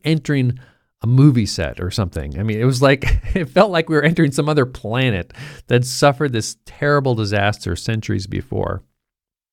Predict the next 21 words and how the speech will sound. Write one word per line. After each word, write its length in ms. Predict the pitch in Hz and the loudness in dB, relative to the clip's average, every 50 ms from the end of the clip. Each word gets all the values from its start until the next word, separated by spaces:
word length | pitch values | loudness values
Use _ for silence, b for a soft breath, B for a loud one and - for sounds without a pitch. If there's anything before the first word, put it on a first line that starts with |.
| _ _ _ _ _ _ _ _ _ _ _ _ _ - - - | _ _ _ _ _ _ _ _ _ _ _ _ _ -20 -12 -6
Uh, 100 | 123 120 120 | -6 -4 -2
it's 180 | 123 139 127 127 | 0 0 0 2
hard 280 | 120 135 156 170 165 | 2 2 4 4 2
for 80 | - 139 | 0 -2
me 120 | 131 120 | -2 -2
to 80 | 104 101 | -2 -2
paint 240 | - - 123 117 110 | -2 -2 -2 -2 -2
a 40 | 95 | -2
picture 340 | - 123 123 127 - 98 | -4 -6 -6 -6 -10 -12
for 360 | - - _ _ 104 101 95 90 | -12 -12 _ _ -6 -4 -4 -4
you, 160 | 90 87 87 | -4 -4 -2
but 180 | 92 90 - B B B B B B B B _ - | -2 -2 -4 B B B B B B B B _ 0
every 340 | - 151 170 175 185 185 175 | 2 2 4 4 2 0 0
structure 580 | - - - - 135 127 131 - - - 107 | 0 -4 -2 -2 -2 -2 -4 -6 -6 -4 -4
and 180 | 101 95 95 98 | -4 -4 -2 0
road 320 | 107 107 98 90 82 78 | 0 0 2 0 0 -2
was 140 | 87 98 - | -4 -8 -10
completely 760 | - - 123 123 127 - - 143 143 165 165 131 127 120 104 | -6 -6 -6 -6 -6 -6 -4 -2 0 0 0 0 0 0 2
overgrown 540 | 101 104 95 107 95 92 92 92 92 92 87 | 2 0 0 0 -2 -2 -2 -2 0 0 0
with 160 | 82 76 - | -2 -4 -6
plants. 580 | _ - 85 80 85 - - _ - - - | _ -8 -8 -8 -8 -10 -12 _ -16 -16 -16